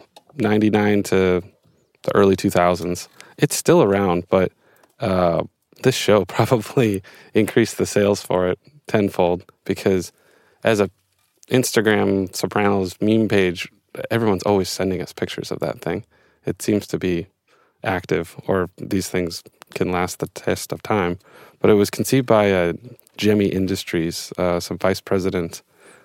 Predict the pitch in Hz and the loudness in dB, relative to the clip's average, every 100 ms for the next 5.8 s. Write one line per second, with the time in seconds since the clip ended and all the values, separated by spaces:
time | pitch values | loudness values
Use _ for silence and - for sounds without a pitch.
0 | _ - 98 92 92 90 107 104 98 90 | _ -4 -2 -2 -2 2 4 4 2 0
1 | 95 92 - 98 92 82 76 - _ _ | -2 -4 -2 -2 0 -2 -4 -6 _ _
2 | _ _ _ _ 98 87 85 85 85 - | _ _ _ _ -6 -4 -4 -6 -8 -12
3 | _ _ _ _ _ - - 95 - 101 | _ _ _ _ _ -10 -2 -2 -2 -4
4 | 90 98 90 - - _ - 98 92 98 | -2 -4 -4 -6 -14 _ -6 -2 0 0
5 | 90 - 85 90 - 90 85 | -2 -6 -8 -6 -4 -4 -4